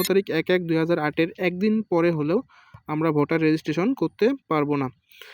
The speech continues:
তো এসব কাগজপত্র রেডি করার পর আমাদের যা করতে হবে,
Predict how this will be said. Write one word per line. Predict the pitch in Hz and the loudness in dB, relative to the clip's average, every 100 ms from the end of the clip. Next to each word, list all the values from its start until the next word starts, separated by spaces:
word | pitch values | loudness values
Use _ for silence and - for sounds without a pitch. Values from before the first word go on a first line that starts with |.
| - _ - | -20 _ 2
তো | 190 190 - | 6 6 4
এসব | 180 - 214 | 2 2 2
কাগজপত্র | 180 175 196 220 208 226 | 2 2 4 2 2 2
রেডি | 160 175 | 4 2
করার | 180 170 170 | 2 2 2
পর | 151 180 262 _ - | 2 0 -2 _ -10
আমাদের | 160 170 170 165 | -4 -2 -2 -2
যা | 160 | -2
করতে | 156 156 - | -2 -4 -4
হবে, | 147 147 | -4 0